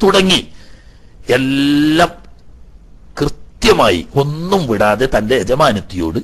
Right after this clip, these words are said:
വിവരിച്ചു കൊടുത്തപ്പോ ഏകദേശം ഒരു തൊണ്ണൂറ്റഞ്ച് ശതമാനവും ഈ പ്രതീക്ഷിച്ചുകൊണ്ടിരിക്കുന്ന മഹാനായ അന്ത്യപ്രവാചകൻ ഈ അൽ അമീൻ തന്നെയാണ് എന്നുള്ള ബോധ്യം ബഹുമാനപ്പെട്ട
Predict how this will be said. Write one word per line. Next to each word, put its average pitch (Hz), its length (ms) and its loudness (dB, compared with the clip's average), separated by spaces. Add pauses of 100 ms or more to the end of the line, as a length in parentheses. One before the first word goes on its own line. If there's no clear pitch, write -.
വിവരിച്ചു 90 400 -4
കൊടുത്തപ്പോ - 460 -2 (1700)
ഏകദേശം 160 640 4
ഒരു 139 120 4 (120)
തൊണ്ണൂറ്റഞ്ച് 190 840 6
ശതമാനവും 92 600 0 (1000)
ഈ - 20 2 (140)
പ്രതീക്ഷിച്ചുകൊണ്ടിരിക്കുന്ന 104 1120 -2 (100)
മഹാനായ 120 500 0 (100)
അന്ത്യപ്രവാചകൻ 82 800 -4 (1040)
ഈ - 20 0 (240)
അൽ 143 80 2 (160)
അമീൻ 196 220 2 (120)
തന്നെയാണ് 127 580 2 (260)
എന്നുള്ള 80 260 -6 (100)
ബോധ്യം 82 380 -4 (800)
ബഹുമാനപ്പെട്ട 80 600 -6